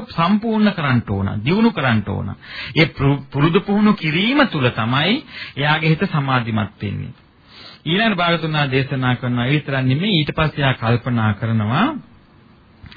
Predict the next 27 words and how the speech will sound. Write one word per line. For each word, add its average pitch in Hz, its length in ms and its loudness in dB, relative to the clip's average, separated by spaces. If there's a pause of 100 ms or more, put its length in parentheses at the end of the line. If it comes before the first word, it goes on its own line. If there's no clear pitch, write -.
(800)
සංඝයා 226 540 2
වෙච්ච 262 260 0 (140)
ප්‍රසාදෙන 214 580 0
සමංග-, 143 600 0
සමන්නාගතු. 123 760 0
දැන් 123 160 0
මේ 143 180 2
විදිහට 190 340 0
මා 156 240 4
තුළ 254 300 0
සංඝයා 180 580 0
කෙරෙහි 269 260 -2
අවෙච්ච 214 300 0 (120)
ප්‍රසාදය 170 600 0
තියෙනවා. 92 560 -6 (580)
අනේ 139 220 0
මා 131 180 4
තුළ 139 160 0
මේ 135 100 4
සංඝයා 131 380 2
කෙරෙහි 127 180 0
අවිච්ඡ 123 320 0
ප්‍රසාදය 143 540 0
තියෙනවා 190 540 0
කියලා 165 220 0
කල්පනා 120 540 0
කරනකොට 110 540 0